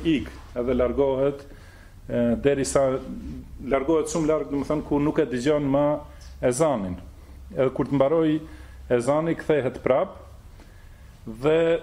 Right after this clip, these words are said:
<clears throat> gjithashtu kur fillon ikameti, largohet derisa të mbaroj, pastaj kur fillon namazi, e afrohet njeriut edhe mundohet, e, të, do të thënë, të bëhet pengesë mes tij edhe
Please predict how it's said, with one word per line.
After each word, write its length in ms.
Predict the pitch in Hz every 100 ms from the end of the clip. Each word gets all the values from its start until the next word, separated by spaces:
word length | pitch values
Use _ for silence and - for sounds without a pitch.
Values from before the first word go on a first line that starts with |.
| - - -
<clears throat> 380 | - 131 127
gjithashtu 400 | 139 151 147 160 143
kur 160 | 131
fillon 280 | 147 143 139
ikameti, 680 | 131 131 135 127 135 131 135 - - 113
largohet 580 | 123 110 131 131 131 131
derisa 340 | 123 120 123
të 100 | 120
mbaroj, 320 | 113 127 151 139
pastaj 300 | 123 127 123 127
kur 160 | 120 117 - - - -
fillon 340 | 123 147 180 143
namazi, 560 | 123 127 127 139 202 214 - - - - - -
e 80 |
afrohet 520 | 120 - 151 135 135 - - - - - -
njeriut 640 | 120 120 131 160 165 160 - -
edhe 280 | 139 135 139
mundohet, 680 | 135 127 139 135 131 131 -
e, 200 | 127 123 123 123 123 - - - - - - - - -
të, 140 | 135 139 135 - - - - - - - - -
do 80 | 131 131
të 80 | 127
thënë, 160 | 135 120
të 60 |
bëhet 280 | 139 139 -
pengesë 540 | 143 123 120 151 - 131
mes 160 | 123 -
tij 220 | 143 143
edhe 180 | 123 131